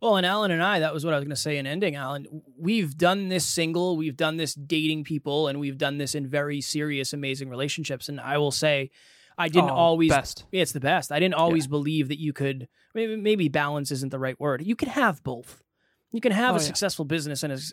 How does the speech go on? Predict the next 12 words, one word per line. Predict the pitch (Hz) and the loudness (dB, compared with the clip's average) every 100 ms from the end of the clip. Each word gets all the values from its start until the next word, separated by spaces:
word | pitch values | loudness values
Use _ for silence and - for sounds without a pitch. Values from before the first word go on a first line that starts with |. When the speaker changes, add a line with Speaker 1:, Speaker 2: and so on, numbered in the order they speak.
| _ | _
Speaker 1:
a | 170 | -6
successful | - - 160 - 151 | -4 0 0 0 0
relationship | 143 139 147 135 143 | 2 0 -2 -2 -2
and | 139 131 131 _ - _ - | 0 -4 -6 _ -20 _ -2
a | 165 151 147 - | 2 4 2 0
healthy, | - 180 175 165 139 | 2 2 2 -2 -2
thriving | 151 143 139 139 | 0 0 0 -4
body. | 127 131 131 127 | 0 0 0 -2
That's | 139 - | -2 -2
exactly | 160 139 143 139 151 | -6 -2 -2 0 -2
what | 131 - | -2 -4
the, | 131 123 | -4 -4